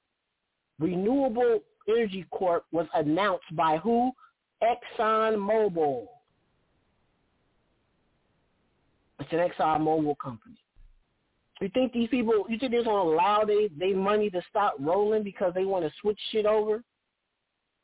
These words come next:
No. Not at all. So to convince people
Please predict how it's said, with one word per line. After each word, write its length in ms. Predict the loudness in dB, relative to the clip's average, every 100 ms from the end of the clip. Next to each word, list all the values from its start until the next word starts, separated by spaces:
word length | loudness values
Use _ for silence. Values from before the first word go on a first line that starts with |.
| _ _ _ _ _ _ _ _ _ -14 -4
No. 400 | 0 0 -2 -8 _ _ _ -20 _ _ _ _ _ _ -20 _ _ _ _ _ _
Not 200 | -2 0
at 60 | 2
all. 360 | 2 0 -2 _ _ _ _ _ _ _ _ _ _ _ _ _ _ _ _ _ _ _ _ _ _ _ _ -20 _ -20 -2
So 120 | -2
to 100 | 0
convince 420 | -2 -2 0 -2 -2 -2
people 520 | -2 0 -2 -2